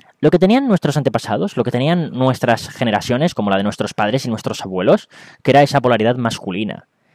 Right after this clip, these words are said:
Ese, ese, mm, e-, esa forma de ver la vida siendo hombre, siendo hombre, porque ahora el hombre se ha transformado.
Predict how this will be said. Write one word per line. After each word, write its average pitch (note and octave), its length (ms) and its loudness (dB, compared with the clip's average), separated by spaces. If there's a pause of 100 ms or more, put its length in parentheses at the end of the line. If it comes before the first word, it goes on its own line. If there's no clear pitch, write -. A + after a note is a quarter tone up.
(180)
Ese, C#3 460 2
ese, C#3 400 2
mm, A2+ 240 -2 (680)
e-, B2+ 160 2
esa D#3 200 2
forma C#3+ 460 0
de B2 140 0
ver B2 260 0
la A2+ 200 -2
vida D3+ 480 0
siendo C#3+ 580 -2
hombre, - 480 -4 (140)
siendo C#3 420 -2
hombre, C#3+ 300 -4
porque - 180 -10
ahora F#2 140 -2
el A#2 60 0
hombre B2 200 0
se - 120 -6
ha - 20 -16
transformado. A2 720 -4